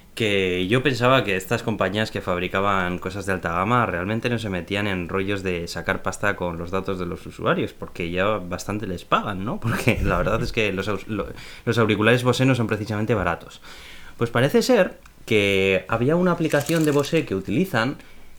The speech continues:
que, eh, sirve, pues, para, para monitorizar un poco la información de, de lo que reproduces, configurarlo y, bueno, eh, te, te ofrece una serie de opciones adicionales para tus auriculares Bluetooth Bose y demás, ¿no?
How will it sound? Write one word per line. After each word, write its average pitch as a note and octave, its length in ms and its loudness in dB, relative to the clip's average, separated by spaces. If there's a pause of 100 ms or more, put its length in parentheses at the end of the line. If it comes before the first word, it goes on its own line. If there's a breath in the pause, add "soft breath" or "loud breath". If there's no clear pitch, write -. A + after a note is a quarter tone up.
(140)
que, G#2 1160 2
eh, G2 560 0
sirve, C3 340 0
pues, A2 220 0
para, F2 540 -2
para E2+ 320 -4
monitorizar F#2 720 0
un G2 100 -2
poco G2 440 2
la F#2 100 2
información F#2 640 -4
de, E2+ 340 -6
de F2 160 -8
lo E2+ 120 -4
que - 80 -8
reproduces, C3+ 880 0
configurarlo C3+ 800 2
y, F2+ 280 -2
bueno, F2 440 -4
eh, F2 320 -8
te, F2 140 -6
te - 120 -10
ofrece G#2+ 220 -6
una A2+ 140 0
serie A2 180 0
de G#2 60 4
opciones G#2 340 -2
adicionales G2+ 540 0
para F2 320 -2
tus F2+ 260 -8
auriculares F#2 500 -2
Bluetooth F#2+ 300 -4
Bose F2+ 280 -2
y E2+ 60 -6
demás, E2+ 300 -10
¿no? C#3+ 140 -4